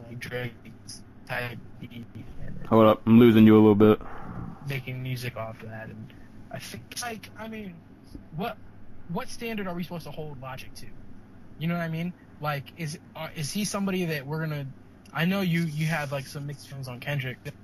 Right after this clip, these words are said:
Speaker 1: but I think, like, you could accept the fact that in terms of, like, this mainstream kinda, like, the rappers that are in front of us type of field, like, we hold Kendrick and, and J. Cole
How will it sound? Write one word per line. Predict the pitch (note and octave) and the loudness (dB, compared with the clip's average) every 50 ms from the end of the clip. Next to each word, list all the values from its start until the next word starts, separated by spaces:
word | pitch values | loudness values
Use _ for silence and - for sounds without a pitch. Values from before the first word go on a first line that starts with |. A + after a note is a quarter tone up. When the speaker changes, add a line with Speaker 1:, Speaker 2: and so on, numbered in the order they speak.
| - - - - - - - - - | -20 -20 -20 -20 -20 -20 -20 -14 -8
Speaker 1:
but | - C#3+ C#3+ | -6 -4 -4
I | C#3 | -4
think, | C3+ - - E3+ D#3+ D3 - - - | -4 -4 -4 -4 -4 -4 -6 -8 -8
like, | D3 C#3+ C3+ C3+ C3 - - - - - - - - | -6 -6 -4 -6 -8 -12 -16 -20 -20 -20 -20 -14 -8
you | D3+ | -6
could | E3+ D#3 | -4 -4
accept | C#3 C3+ - D#3+ D3+ C3+ | -4 -4 -4 -6 -6 -6
the | C3+ | -8
fact | C3 - D3 C#3 C3+ C3+ - | -8 -6 -4 -4 -4 -6 -8
that | C#3 C3+ A#2+ G2+ G2+ - - - - - - - - - - - - - - - - - - - - - - - - - - - - - - - | -10 -10 -10 -12 -16 -20 -20 -20 -20 -20 -20 -20 -20 -20 -20 -20 -20 -20 -20 -20 -20 -20 -20 -20 -20 -20 -20 -20 -20 -20 -20 -20 -20 -20 -10 -6
in | - E3+ | -4 -4
terms | C#3+ - G3+ F#3+ F3 E3+ D3 | -2 -2 -4 -4 -2 -2 -4
of, | D#3+ D#3 | -6 -6
like, | D3 D3 C#3+ C#3 C3+ - - - - D3 D3+ C#3 C3+ | -8 -10 -12 -12 -14 -18 -20 -20 -20 -18 -16 -14 -14
this | D3 D3 C3 - - - - - - - - - | -14 -14 -16 -16 -20 -20 -20 -20 -20 -20 -16 -12
mainstream | D#3+ D#3+ D#3 D#3 D#3 D#3 D#3+ E3 E3 D#3+ C#3+ - - D#3 D#3 D3+ | -10 -8 -6 -6 -4 -4 -2 -2 -2 -2 -4 -4 -6 -6 -6 -6
kinda, | C#3 - D3+ D3 | -6 -6 -6 -6
like, | C#3+ C#3 C3+ C3 | -6 -8 -8 -8
the | C#3+ C3+ | -8 -6
rappers | C#3 C#3+ D3 D3+ C#3+ D3+ C#3 C3+ | -4 -4 -4 -6 -6 -8 -10 -10
that | C#3+ C3+ | -10 -10
are | C3+ C3 C3 | -10 -12 -12
in | B2+ | -14
front | B2+ - C#3+ C#3+ C#3+ C3+ | -14 -14 -12 -12 -10 -12
of | B2 B2 | -12 -12
us | B2+ B2+ B2 - - - - - - - - - - - - - - - - | -14 -14 -14 -16 -18 -20 -20 -20 -20 -20 -20 -20 -20 -20 -20 -20 -20 -20 -14
type | - - D#3+ C#3+ C#3 - C#3 | -10 -8 -6 -6 -8 -8 -12
of | C3+ C3 B2+ A#2+ - - - | -14 -14 -14 -16 -18 -20 -20
field, | - - - - - - D#3 D#3+ D#3 C#3+ C#3 C3+ B2+ B2+ | -20 -20 -18 -18 -14 -12 -10 -10 -8 -8 -10 -12 -10 -10
like, | B2+ B2+ B2+ - - - | -10 -10 -10 -12 -16 -12
we | C#3+ D3 | -10 -8
hold | C#3 D3+ D3 C#3+ C3+ C3+ C3+ C3 - - - - - - - - - - | -6 -6 -6 -6 -6 -6 -8 -10 -12 -16 -20 -20 -20 -20 -20 -20 -20 -16
Kendrick | - - D#3 D3+ C#3+ C3 C3+ C3+ C3 B2+ - - C3+ | -8 -6 -4 -2 -2 -2 -4 -6 -6 -8 -10 -12 -12
and, | C3+ C3 B2+ B2+ B2 | -10 -10 -10 -10 -10
and | B2 B2+ B2+ B2+ B2 | -10 -8 -8 -6 -6
J. | B2 C3+ C#3+ C#3 | -4 -2 -2 -2
Cole | C3+ - C#3+ C#3 C3+ C3 C3 C3 B2+ B2+ B2 | -4 -4 -4 -4 -4 -4 -4 -4 -6 -8 -10